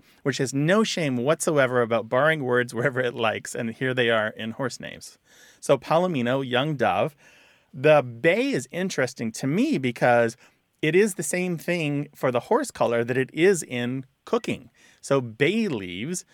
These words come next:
are where the term bay for the color of a horse comes from. And both the term for the leaf and the term for the color come from the same French word,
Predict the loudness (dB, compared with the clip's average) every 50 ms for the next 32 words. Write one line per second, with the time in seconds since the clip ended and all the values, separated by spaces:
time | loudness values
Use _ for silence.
0 | _ _ _ _ _ _ _ 2 2 4 4 2 2 2 2 2 2 2 2 0
1 | 0 -2 -6 -6 -4 -2 -2 0 0 -2 -2 -4 -6 -4 -2 0 2 2 0 0
2 | 0 -4 -4 -4 -2 -2 -2 -2 -2 -2 0 0 0 0 -2 -4 -6 -2 -2 -2
3 | -2 -2 -6 -14 -10 -4 -2 -2 -2 -2 -4 -4 -6 -4 -2 -2 -2 -4 -4 -2
4 | 2 2 2 2 0 -4 -10 _ _ _ _ _ _ -8 -6 -6 -2 -2 -2 0
5 | -2 -2 -2 -2 -2 0 0 0 0 -2 -4 -6 -8 -10 -12 -8 -6 -4 -4 -4
6 | -4 -6 -4 -4 -4 -4 -4 -6 -8 -8 -8 -10 -6 -4 -2 0 0 0 -2 -4
7 | -4 0 0 0 0 0 -2 -4 -4 -4 -4 -4 -4 -4 -4 -4 -4 -6 -4 -2
8 | 0 0 0 0 0 2 4 4 2 2